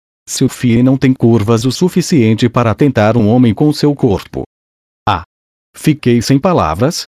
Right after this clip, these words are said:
e a princesa Ariel lançou um olhar de desaprovação para Luke.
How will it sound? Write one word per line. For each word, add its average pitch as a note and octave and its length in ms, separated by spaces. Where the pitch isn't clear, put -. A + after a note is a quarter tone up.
e C3 140
a A#2+ 60
princesa C#3+ 520
Ariel F#2+ 500
lançou D3 480
um D3+ 200
olhar G2+ 360
de G#2+ 120
desaprovação B2 800
para B2 200
Luke. B2+ 360